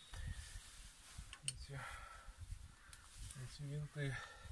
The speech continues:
Сейчас будем снимать,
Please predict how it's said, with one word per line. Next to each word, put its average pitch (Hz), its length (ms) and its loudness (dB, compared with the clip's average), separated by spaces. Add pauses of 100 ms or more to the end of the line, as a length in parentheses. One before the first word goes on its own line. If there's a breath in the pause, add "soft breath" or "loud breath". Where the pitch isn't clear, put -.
(1800 loud breath)
Сейчас 139 500 8 (260 loud breath)
будем 127 360 2
снимать, 123 560 6